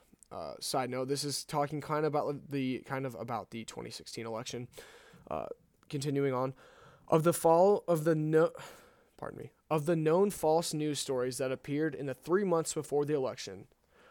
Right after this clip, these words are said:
those favoring Trump were shared a total of thirty million times on Facebook, while those favoring Clinton were shared eight million times.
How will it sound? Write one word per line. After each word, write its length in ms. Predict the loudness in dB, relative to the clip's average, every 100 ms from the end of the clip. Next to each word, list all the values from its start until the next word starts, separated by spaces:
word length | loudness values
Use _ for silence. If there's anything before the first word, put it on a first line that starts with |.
| _
those 260 | 8 8 8
favoring 420 | 6 6 6 0
Trump 420 | 0 -2 -2 -4
were 140 | -4 -2
shared 340 | 0 2 2
a 60 | -2
total 380 | -2 0 2 0
of 100 | -2
thirty 400 | 2 4 4 2
million 340 | 2 2 2
times 340 | -2 -4 -2
on 100 | -4
Facebook, 540 | -6 -6 -6 -8 -12 -12 _ -20 -12 0
while 140 | 4
those 280 | 8 8 6
favoring 440 | 0 0 0 -2
Clinton 460 | 0 -2 0 -4 -6
were 140 | -6
shared 320 | 0 2 2 0 _ -2
eight 260 | -2 -2
million 420 | -4 -4 -4 -4
times. 540 | -8 -12 -12 -12 -16